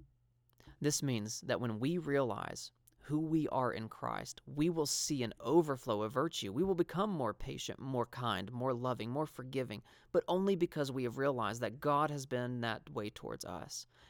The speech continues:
And so virtue is a result of being in the kingdom of God, but it is not a requirement for entering into the kingdom of God, and that's quite scandalous. So when we realize who we are, we will find ourselves embodying these ideals naturally as we grow. But the point of the text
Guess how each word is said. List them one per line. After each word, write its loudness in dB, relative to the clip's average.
And -2
so 0
virtue 2
is -2
a 0
result 0
of -6
being 2
in -2
the 0
kingdom -2
of -2
God, -2
but 4
it 0
is 4
not 4
a 6
requirement -2
for -6
entering -2
into 0
the -8
kingdom -10
of -12
God, -8
and -6
that's -8
quite -4
scandalous. -8
So -4
when 2
we 0
realize 4
who 2
we 0
are, 2
we 0
will -4
find 0
ourselves -2
embodying 0
these -6
ideals -4
naturally 0
as 2
we -4
grow. 2
But -8
the -6
point -4
of 2
the 0
text -6